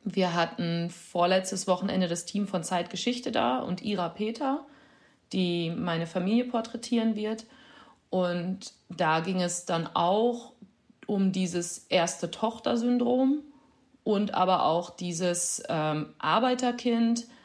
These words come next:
aber auch, ähm, Migra-Kind.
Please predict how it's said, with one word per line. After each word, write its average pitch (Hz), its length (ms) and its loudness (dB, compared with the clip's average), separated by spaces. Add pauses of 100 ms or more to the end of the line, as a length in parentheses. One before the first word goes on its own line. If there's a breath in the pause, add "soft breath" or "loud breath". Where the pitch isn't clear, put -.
(300 soft breath)
aber 233 720 6
auch, 214 440 0 (580 soft breath)
ähm, 180 800 2
Migra-Kind. 233 1400 4